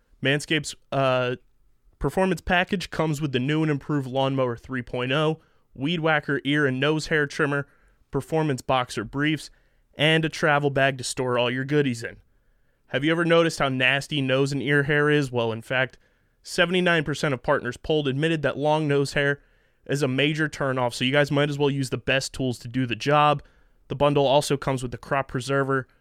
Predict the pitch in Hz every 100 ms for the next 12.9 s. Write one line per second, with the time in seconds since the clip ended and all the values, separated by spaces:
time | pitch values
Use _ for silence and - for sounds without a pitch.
0 | _ _ - 131 120 120 143 160 165 -
1 | 123 - 120 123 123 123 123 117 113 104
2 | - 165 175 180 175 _ _ _ _ _
3 | _ 147 - 123 139 151 151 139 127 151
4 | 156 147 131 156 147 143 131 127 131 123
5 | 120 156 156 151 127 123 170 165 151 147
6 | 135 - 131 120 131 156 147 - _ _
7 | _ - 139 143 147 - 147 135 127 123
8 | - 139 - 139 131 127 120 - 120 113
9 | 113 117 - 117 135 147 143 143 139 143
10 | _ _ _ - 135 135 - 165 170 147
11 | 156 156 147 131 127 - 151 151 143 135
12 | 151 147 139 139 131 131 135 131 127